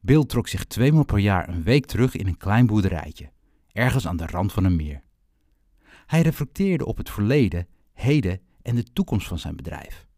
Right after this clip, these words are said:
van de technologie en van zijn bedrijfstak.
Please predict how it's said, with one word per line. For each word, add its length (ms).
van 160
de 80
technologie 760
en 140
van 120
zijn 140
bedrijfstak. 680